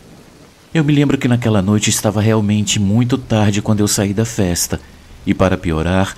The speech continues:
eu tinha tomado algumas doses de tequila, além de vários copos de cerveja. Eu não estava totalmente embriagado, mas também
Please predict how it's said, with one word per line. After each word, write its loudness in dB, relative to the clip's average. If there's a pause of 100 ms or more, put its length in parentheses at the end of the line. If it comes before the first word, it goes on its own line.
(360)
eu 2
tinha 0
tomado 0
algumas 0
doses 0
de -2
tequila, 0 (300)
além 2
de 2
vários 0
copos -2
de -2
cerveja. -2 (1120)
Eu 4
não 4
estava 0
totalmente 0
embriagado, 0 (400)
mas -2
também 0